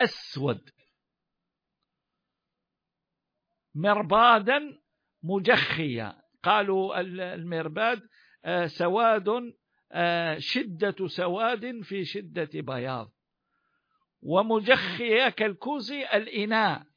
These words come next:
المقلوب على، على وجهه هكذا. هذا مهما وضعت فيه ومهما حاولت أن تضع فيه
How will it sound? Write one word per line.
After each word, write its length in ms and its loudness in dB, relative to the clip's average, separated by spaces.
المقلوب 840 2
على، 680 0
على 680 0
وجهه 600 -2
هكذا. 440 -12
هذا 760 0
مهما 580 2
وضعت 540 0
فيه 640 -4
ومهما 720 2
حاولت 640 2
أن 300 -4
تضع 460 0
فيه 520 -8